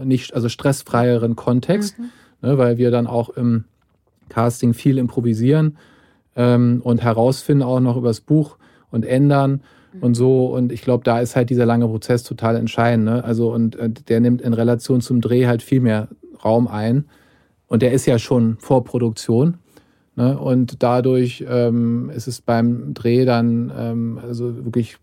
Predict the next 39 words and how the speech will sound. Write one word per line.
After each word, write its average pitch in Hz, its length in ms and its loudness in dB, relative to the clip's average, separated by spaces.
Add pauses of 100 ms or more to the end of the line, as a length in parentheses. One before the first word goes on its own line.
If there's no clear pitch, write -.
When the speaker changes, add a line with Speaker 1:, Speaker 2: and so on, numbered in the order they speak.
Speaker 1:
äh, - 480 -14
ja, 110 100 -4
fast 110 280 -4
blindes, 120 440 0
äh, 117 320 -6
Verstehen, 117 600 0
Speaker 2:
Mhm. 107 60 0
Speaker 1:
ne? 135 160 -2
Und, 110 340 0
ähm, 113 180 -2
ja, 117 260 0
also 113 260 -4
wir 117 340 2 (640)
haben 117 160 2
da, 113 420 0
ähm, 113 260 0
glaub 117 200 2
ich, 110 100 -4
so 117 260 2
einen 117 120 2
ganz 113 220 -2
guten 120 280 0
Weg 117 300 0 (260)
gefunden, 110 560 -2
ja. 107 140 -4 (600)
Speaker 2:
Und 208 140 -4
wie 240 120 -6
ist 311 120 -8
es 269 140 -10
eigentlich 208 300 -10
passiert, - 760 -10 (100)
dass 190 220 -6
ihr 185 200 -6
überhaupt 180 440 -10
zusammen 175 320 -8
angefangen 170 440 -12
habt 165 140 -20
zu - 140 -20
arbeiten? 160 540 -16